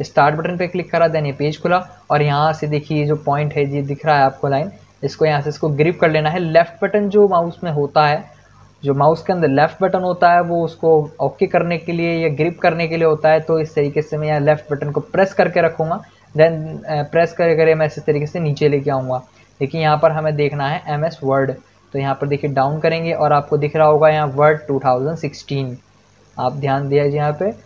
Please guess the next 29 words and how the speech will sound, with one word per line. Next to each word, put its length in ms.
Word 240
two 100
thousand 320
sixteen। 340
एक 120
बार 120
मैं 140
दोबारा 300
दिखाता 400
हूँ। 100
सबसे 240
पहले 220
start 300
button 300
पे 100
आएंगे, 240
then 180
यहाँ 180
पर 160
आने 200
के 80
बाद 160
scroll 340
को 120
इस 120
तरीके 180
से 80
down 340
करेंगे 420